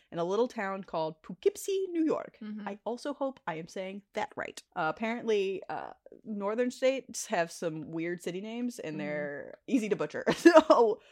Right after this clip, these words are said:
Speaker 1: we're gonna call it Poughkeepsie because I heard other people say Poughkeepsie. Poughkeepsie had a population around three, uh, three, thirty thousand people at the time.
Speaker 2: Mm-hmm.
Speaker 1: Kendall grew up on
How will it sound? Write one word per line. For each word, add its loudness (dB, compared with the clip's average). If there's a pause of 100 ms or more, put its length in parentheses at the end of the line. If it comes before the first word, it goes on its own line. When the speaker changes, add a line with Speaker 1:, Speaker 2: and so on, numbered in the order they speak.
(180)
Speaker 1:
we're 2
gonna 0
call 2
it -6
Poughkeepsie -2
because -8
I -6
heard -8
other -6
people -10
say -6
Poughkeepsie. -14
Poughkeepsie 4
had 4
a 2
population 2
around -4 (280)
three, -6 (260)
uh, 2 (100)
three, -6 (400)
thirty 4
thousand 2
people -4
at -2
the -12
time. -4
Speaker 2:
Mm-hmm. -12 (100)
Speaker 1:
Kendall 0 (180)
grew 0
up 2 (220)
on -6